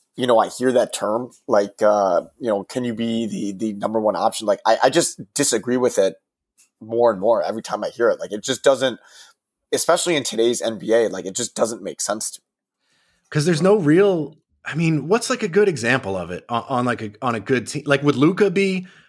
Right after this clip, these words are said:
Speaker 2: I guess, the, probably the strongest example of it right now? I mean, he's at the top of that offensive load category, and,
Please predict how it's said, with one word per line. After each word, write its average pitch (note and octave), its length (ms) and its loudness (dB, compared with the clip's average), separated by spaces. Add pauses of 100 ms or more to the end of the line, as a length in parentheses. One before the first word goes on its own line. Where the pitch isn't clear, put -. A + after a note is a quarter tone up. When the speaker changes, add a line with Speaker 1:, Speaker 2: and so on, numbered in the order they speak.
Speaker 2:
I D3 80 0
guess, E3+ 300 0
the, C#3 140 2 (260)
probably D#3 420 4
the C#3 180 4
strongest C#3+ 540 0
example D3 420 -2
of D3 140 4
it B2 80 -2
right B2+ 240 2
now? C3 200 2
I B2+ 40 2
mean, B2 160 0
he's C#3+ 200 0
at A#2+ 100 0
the G#2+ 80 -6
top C3 260 -2
of A2 140 -4
that G#2+ 280 -2 (360)
offensive A2 480 -2
load A2 380 2 (360)
category, A2 720 0
and, G#2 320 -2